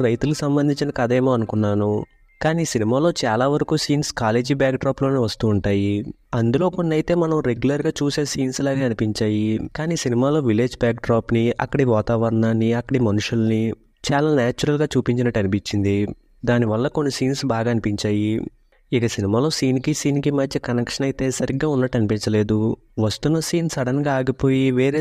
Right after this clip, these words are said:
సీన్లోకి వెళ్ళిపోయినట్టు అనిపించింది. ఇక సినిమాలో వచ్చే ఎమోషనల్ సీన్స్ అయితే బాగున్నాయి. మెయిన్గా క్లైమాక్స్ ముందు వచ్చే ఎమోషనల్ సీన్స్ బాగున్నాయి, కానీ సినిమా ఎండింగ్కి వచ్చేసరికి ఏదో జరుగుద్దని వెయిట్ చేస్తూ ఉంటే సినిమాకి సడన్గా ఎండ్ కార్డు వేసేసినట్టు అనిపించింది. దానివల్ల ప్రాపర్గా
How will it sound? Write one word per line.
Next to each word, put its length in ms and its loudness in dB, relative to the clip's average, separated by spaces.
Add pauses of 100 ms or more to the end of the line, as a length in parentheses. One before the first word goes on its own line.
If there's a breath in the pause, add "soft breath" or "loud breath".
సీన్లోకి 360 0
వెళ్ళిపోయినట్టు 440 2
అనిపించింది. 540 0 (360)
ఇక 120 0
సినిమాలో 400 0
వచ్చే 240 -2
ఎమోషనల్ 420 -2
సీన్స్ 220 0
అయితే 180 0
బాగున్నాయి. 580 2 (140)
మెయిన్గా 440 2 (380)
క్లైమాక్స్ 500 0
ముందు 240 2
వచ్చే 200 -4
ఎమోషనల్ 440 0
సీన్స్ 240 0
బాగున్నాయి, 600 2 (380)
కానీ 240 -2
సినిమా 380 0
ఎండింగ్కి 320 0
వచ్చేసరికి 600 -2 (240)
ఏదో 160 2
జరుగుద్దని 600 0
వెయిట్ 200 0
చేస్తూ 300 0 (100)
ఉంటే 260 0 (120)
సినిమాకి 520 0
సడన్గా 440 0
ఎండ్ 200 0
కార్డు 200 0
వేసేసినట్టు 460 0
అనిపించింది. 540 0 (160)
దానివల్ల 360 -2 (100)
ప్రాపర్గా 460 -2